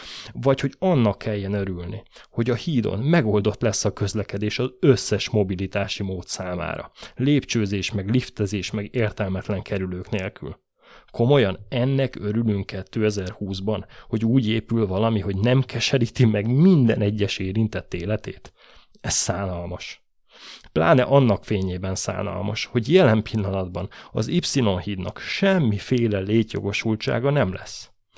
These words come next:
Az Y-híd ugyanis dedikáltan a második fázisa lett volna annak a koncepciónak,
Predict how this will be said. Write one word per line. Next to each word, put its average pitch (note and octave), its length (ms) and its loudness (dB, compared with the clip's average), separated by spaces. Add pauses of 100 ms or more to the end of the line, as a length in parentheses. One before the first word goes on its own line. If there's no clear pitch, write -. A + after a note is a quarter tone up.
(320)
Az B2+ 120 0
Y-híd G2+ 760 0
ugyanis G2 460 -6
dedikáltan G#2+ 920 -2
a C3 160 -2
második C#3+ 600 0
fázisa F#2+ 500 -4
lett F#2 200 -6
volna F#2+ 340 -4
annak F2+ 260 -10
a - 60 -20
koncepciónak, E3 920 -2